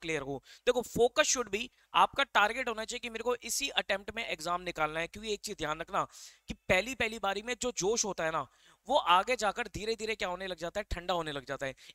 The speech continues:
एक बार attempt लगने शुरू हो जाते हैं ना, तो आप समझ लो कितने attempt लगते हैं कुछ नहीं पता। तो एक ही बारी में निकालो। कहते हैं ना कि जब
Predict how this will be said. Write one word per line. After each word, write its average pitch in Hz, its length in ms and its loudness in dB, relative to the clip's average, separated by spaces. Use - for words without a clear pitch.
एक 269 280 0
बार 277 200 2
attempt 247 440 -2
लगने 240 260 -4
शुरू 220 200 -2
हो 190 80 -4
जाते 151 200 -2
हैं 151 60 -8
ना, 135 120 -6
तो 196 60 2
आप 214 100 2
समझ 220 260 -4
लो 240 120 2
कितने 254 260 -2
attempt 233 420 -2
लगते 220 280 -4
हैं 240 200 0
कुछ 247 200 -6
नहीं 208 160 -4
पता। 147 260 0
तो 262 300 8
एक 277 220 4
ही 311 60 4
बारी 269 200 4
में 269 100 0
निकालो। 208 360 4
कहते 202 160 2
हैं 277 40 4
ना 294 80 4
कि 277 120 2
जब 240 220 2